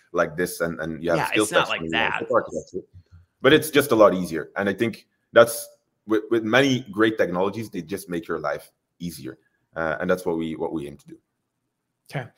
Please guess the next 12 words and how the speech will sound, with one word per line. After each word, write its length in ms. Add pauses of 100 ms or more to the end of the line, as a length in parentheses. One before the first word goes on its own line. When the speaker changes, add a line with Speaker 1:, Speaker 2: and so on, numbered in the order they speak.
(200)
Speaker 2:
Well, 220
and 180
I 80
think, 520
and 100
I 100
think 280
the 80
point 320
with 140
that 220
is, 240